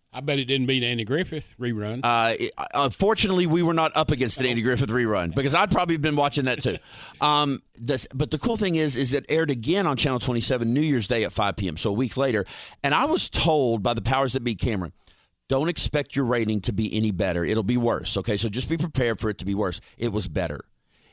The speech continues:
Speaker 2: It beat everything except the N F L playoffs. So what I love about that is people are watching it. I'm as proud as I could be. And, and let me be clear, and I've been clear as many times as I can on Twitter, but sometimes you can't get everything fit in on Twitter.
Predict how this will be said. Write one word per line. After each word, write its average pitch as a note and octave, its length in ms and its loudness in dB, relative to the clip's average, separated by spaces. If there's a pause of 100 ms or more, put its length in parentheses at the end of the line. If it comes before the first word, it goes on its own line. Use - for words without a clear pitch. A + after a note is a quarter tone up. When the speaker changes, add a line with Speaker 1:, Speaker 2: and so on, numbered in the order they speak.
(160)
Speaker 2:
It C#3+ 220 0
beat C#3 240 0
everything A#2+ 420 0
except G#2+ 320 -2
the A#2 100 -2
N G#2 120 0
F G2 120 -4
L F#2+ 120 0
playoffs. F2 360 -4
So D3 160 2
what C3+ 280 0
I C#3 40 2
love E3 220 2
about B2+ 240 -2
that A#2 180 0
is A2 220 -4 (560)
people C#3+ 260 -2
are A#2+ 60 0
watching G#2 380 -2
it. F#2+ 120 -4 (1120)
I'm D3+ 260 0
as F2+ 100 -8
proud A2 320 -2
as G2 120 -4
I F#2+ 60 -2
could F#2 120 -10
be. - 100 -2
And, F3+ 300 0
and G3 180 0
let D4+ 80 0
me C#4+ 100 2
be D#3 100 0
clear, C#3 180 0
and A#2+ 80 0
I've D#3 80 -2
been D3+ 140 0
clear F#3 280 0 (380)
as C#3 140 0
many F#3+ 180 2
times E3 240 2
as C#3 60 2
I C#3+ 80 2
can D3 240 0
on A#2+ 80 0
Twitter, B2 240 0
but A2 120 -2
sometimes D3 360 0
you A#2 40 -2
can't C3 220 -2
get B2 100 0
everything A#2 280 0
fit A2 200 0
in A2 140 2
on F#2+ 100 0
Twitter. F#2+ 280 0